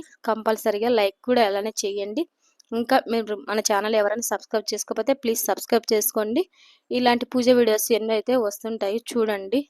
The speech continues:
నేను ఎలా చేసుకున్నాను ఏంటి అనేది. మీకు కూడా నే-, నాకు మంచి జరిగింది కాబట్టి మీకు కూడా చెప్తున్నాను. మీకు కూడా అయితే ఇలా మంచిగా అయితే జరుగుతుందండి.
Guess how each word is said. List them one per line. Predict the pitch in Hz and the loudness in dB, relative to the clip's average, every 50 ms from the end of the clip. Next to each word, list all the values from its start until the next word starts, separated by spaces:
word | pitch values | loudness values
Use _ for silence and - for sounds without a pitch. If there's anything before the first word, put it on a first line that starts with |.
| _ _ | _ _
నేను | - 220 220 220 | -8 -6 -4 -4
ఎలా | 202 196 208 220 | -2 -2 -4 -4
చేసుకున్నాను | - 226 214 202 - - 214 208 202 202 208 202 208 | -2 -2 -4 -2 -4 -6 -8 -8 -8 -8 -8 -6 -6
ఏంటి | 202 196 202 - 208 | -6 -8 -6 -6 -8
అనేది. | 202 202 202 240 269 | -8 -4 -2 0 2
మీకు | 269 254 247 - | 2 2 0 0
కూడా | - 240 233 233 302 403 - _ _ _ _ _ _ _ _ _ - | 2 2 2 4 2 0 -2 _ _ _ _ _ _ _ _ _ -2
నే-, | 240 247 233 220 226 | 0 2 2 2 2
నాకు | 247 254 247 240 240 233 - - 254 254 262 254 | 2 4 4 4 2 0 -2 0 2 4 4 4
మంచి | 233 240 240 247 - 247 | 4 2 2 0 0 0
జరిగింది | - 262 240 240 240 233 226 | 0 0 0 0 -2 -2 -2
కాబట్టి | 226 226 226 254 | -2 -2 -2 -4
మీకు | 254 240 - | -8 -8 -6
కూడా | 220 214 - | -6 -6 -6
చెప్తున్నాను. | - 202 - - - 214 208 202 220 | -6 -8 -8 -8 -8 -8 -6 -6 -6
మీకు | 220 214 208 - | -6 -6 -4 -4
కూడా | 220 214 214 | -4 -2 -2
అయితే | 208 - 277 339 381 _ _ _ _ - - _ _ | -2 0 0 0 0 _ _ _ _ -20 -20 _ _
ఇలా | - 233 226 226 | -4 -4 -2 -2
మంచిగా | 226 214 214 214 - 233 233 | -2 -4 -6 -8 -8 -6 -6
అయితే | 220 208 240 233 | -4 -4 -4 -2
జరుగుతుందండి. | 220 226 208 208 214 - 240 233 220 208 185 180 185 190 226 | -2 -2 -2 -4 -6 -8 -8 -8 -8 -8 -10 -12 -10 -8 -8